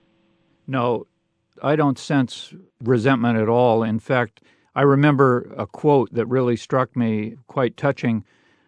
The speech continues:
A guy working, uh, a Mayan working in Cancun, as a matter of fact,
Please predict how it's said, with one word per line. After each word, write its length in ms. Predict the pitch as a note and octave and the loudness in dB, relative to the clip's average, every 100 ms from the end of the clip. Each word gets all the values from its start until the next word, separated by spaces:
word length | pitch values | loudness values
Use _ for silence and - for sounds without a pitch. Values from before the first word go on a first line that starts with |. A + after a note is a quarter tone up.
| _ _ | _ _
A 80 | C#3 | -12
guy 360 | A2 B2+ C3 C3 | -4 0 2 2
working, 560 | A#2+ C3 B2+ C#3+ A#2+ A#2 | 0 -2 -2 -2 0 -2
uh, 180 | A2+ - | -4 -4
a 60 | |
Mayan 540 | A2 B2+ C3+ A#2 G#2+ A2 | 0 2 2 2 -2 -6
working 420 | G#2 A#2 B2+ - | -4 -4 -2 -2
in 120 | A2 G#2 | -2 -2
Cancun, 600 | A2 G#2 - D3+ C#3 G#2 | -4 -6 -4 0 2 0
as 120 | G2 | -2
a 40 | |
matter 280 | G#2 G#2 G#2 | -4 -4 -4
of 80 | G2+ | -4
fact, 460 | A2+ G#2+ G#2+ - | -4 -4 -6 -14